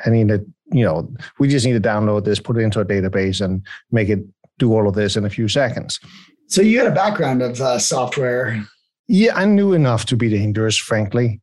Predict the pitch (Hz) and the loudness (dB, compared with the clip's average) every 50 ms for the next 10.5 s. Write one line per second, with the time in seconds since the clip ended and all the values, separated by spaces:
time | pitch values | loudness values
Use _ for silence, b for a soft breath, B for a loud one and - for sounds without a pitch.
0 | _ - 117 110 110 110 107 107 104 104 113 135 143 139 131 127 123 123 131 139 | _ -6 -4 -2 0 0 0 0 0 0 0 0 0 0 0 0 0 0 -2 -2
1 | 143 131 139 147 143 147 151 147 120 117 135 139 139 135 120 107 - - 131 120 | -2 0 0 0 0 0 0 -2 -2 -2 0 0 0 0 0 -2 -2 -2 -2 -2
2 | 110 - - 117 113 104 113 98 104 98 104 113 117 - 147 139 139 135 139 - | -2 -2 -4 -4 -2 -2 -2 -2 0 0 0 -2 0 0 -2 -2 0 0 -2 -2
3 | 98 _ _ - 175 135 131 127 117 123 127 135 135 - 135 139 139 143 139 131 | -2 _ _ -4 -2 0 0 0 0 0 0 0 0 0 0 0 0 0 0 0
4 | - 139 123 101 127 123 123 120 123 120 - - 135 123 127 139 143 139 127 117 | -2 -2 -2 -2 -2 -2 -2 -2 -2 -4 -6 -4 -2 -2 0 0 0 0 0 0
5 | 110 113 113 113 117 113 - - 120 107 110 104 110 113 104 117 113 117 110 - | 0 -2 -2 -4 -4 -6 -6 -6 -4 -2 -2 -2 -2 -2 -2 -2 -2 -2 -2 0
6 | - 208 208 - - 113 117 123 120 117 - 123 120 120 - 135 135 127 - 151 | 0 2 2 2 0 0 -2 -2 -2 -2 -2 -2 -4 -4 -4 -6 -6 -2 -2 -4
7 | 123 127 123 117 - - 113 101 98 - 110 110 113 B B B B B B B | -2 0 -2 -2 0 -2 -4 -4 -2 -2 -2 -2 -2 B B B B B B B
8 | B B B B - - 135 127 123 120 110 123 B B B _ _ - _ _ | B B B B -4 -2 0 2 2 0 -2 -4 B B B _ _ -20 _ _
9 | - 180 185 175 175 196 196 185 175 147 139 131 135 127 - - 127 113 113 127 | -4 0 2 2 4 4 2 2 2 2 2 0 -2 -4 -4 -6 -6 -4 -4 -4
10 | 113 - - 139 135 127 117 117 - | -4 -4 -2 -2 -2 0 -2 -2 -4